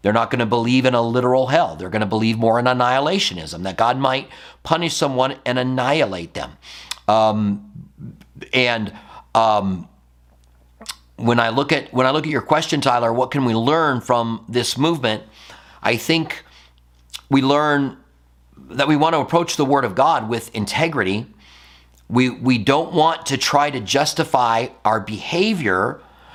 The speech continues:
by trying to rework the Word of God. And in my opinion, seems like I'm saying that a lot in this particular,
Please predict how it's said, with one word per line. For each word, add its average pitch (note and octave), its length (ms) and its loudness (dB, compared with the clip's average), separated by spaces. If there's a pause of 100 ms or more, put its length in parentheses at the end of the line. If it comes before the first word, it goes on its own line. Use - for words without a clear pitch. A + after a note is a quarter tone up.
(220)
by C3+ 180 2
trying D3 440 0
to B2 80 2
rework C#3+ 720 0
the B2+ 120 2
Word A#2 240 0
of A#2 100 -6
God. F#2+ 380 -2 (680)
And A2+ 120 0
in B2+ 180 0
my A#2 160 2
opinion, A2+ 680 -2
seems C#3+ 220 -2
like B2 140 0
I'm A2+ 100 0
saying A#2+ 260 0
that A2 100 2
a G#2+ 60 0
lot A#2+ 360 0
in A2 140 -2
this A2 220 -2
particular, A2 640 -2